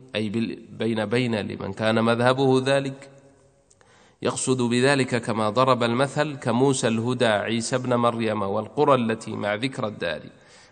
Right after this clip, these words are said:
آه، نعم، نكمل البيت أولا. "وذو الراء فيه الخلف في الوصل يجتلى"، والألف ذو الراء الواقع بعد الراء فيه الخلف في حال الوصل، للسوسي عن أبي عمرو. الشطر الأول من البيت يتكلم عن الوقف،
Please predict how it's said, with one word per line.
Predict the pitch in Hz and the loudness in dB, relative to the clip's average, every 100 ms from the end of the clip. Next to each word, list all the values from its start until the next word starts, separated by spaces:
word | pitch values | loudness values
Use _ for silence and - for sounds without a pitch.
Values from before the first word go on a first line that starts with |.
| - | -8
آه، | 95 | 0
نعم، | 113 117 110 | 4 4 2
نكمل | 113 160 151 123 | 2 2 2 0
البيت | 117 113 110 | 0 -2 -2
أولا. | 101 98 101 | -2 -2 0
"وذو | 123 156 | 2 4
الراء | 196 185 190 175 | 6 6 6 4
فيه | 185 175 | 2 0
الخلف | 156 196 185 175 | 2 0 -2 -2
في | 156 | -4
الوصل | 143 156 143 139 | 0 0 0 0
يجتلى"، | 131 113 123 110 87 - - - - - _ _ - - - - | 0 0 0 0 -2 -12 -20 -20 -20 -20 _ _ -20 -20 -12 6
والألف | 185 180 226 220 185 | 8 10 6 6 2
ذو | 180 165 | 2 2
الراء | 151 147 143 151 165 143 | 4 8 6 6 0 2
الواقع | 139 165 160 139 131 | 6 8 8 4 6
بعد | 127 120 123 | 6 6 4
الراء | 120 123 170 190 - - - - | 2 4 4 4 -6 -18 -20 -8
فيه | 233 202 160 | -2 0 0
الخلف | 143 156 143 160 | 0 0 -2 -4
في | - - - 151 | -8 -6 0 4
حال | 143 127 120 | 8 8 6
الوصل، | 117 127 139 - - - - - _ _ _ - | 2 0 0 -4 -10 -14 -20 -20 _ _ _ -2
للسوسي | 196 - 123 110 131 110 | -2 0 -4 -2 -2 -2
عن | 98 92 | -2 -2
أبي | 67 - | -6 -8
عمرو. | - - - _ _ _ _ _ _ _ _ _ _ 127 | -14 -18 -20 _ _ _ _ _ _ _ _ _ _ -12
الشطر | - 160 - 143 | -6 -6 -4 -2
الأول | 135 156 147 135 120 | 2 2 4 2 2
من | 120 | 2
البيت | 117 113 135 143 - | 2 2 -2 -4 -6
يتكلم | 113 120 113 131 120 107 | -6 -4 -2 -2 0 -2
عن | 101 104 | -4 -6
الوقف، | 95 92 98 - - - | -6 -8 -10 -14 -20 -20